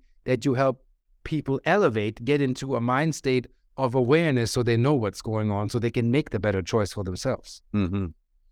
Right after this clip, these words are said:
Speaker 2: Well, Arcturus Ross, uh, it's been, it's been amazing. How can, uh,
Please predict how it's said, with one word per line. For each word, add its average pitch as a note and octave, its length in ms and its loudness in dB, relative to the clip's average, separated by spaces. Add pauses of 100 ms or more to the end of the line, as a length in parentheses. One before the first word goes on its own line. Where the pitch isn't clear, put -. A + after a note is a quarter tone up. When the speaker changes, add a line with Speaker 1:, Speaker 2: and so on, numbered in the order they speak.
(720)
Speaker 2:
Well, F2+ 140 -4
Arcturus A#2 440 2
Ross, A#2 460 4
uh, G#2 360 4
it's G2 180 -6
been, G#2 240 -2
it's F#2 160 -8
been G2 140 -4
amazing. A2 480 0
How C#3+ 200 2
can, D3 300 2
uh, B2 260 2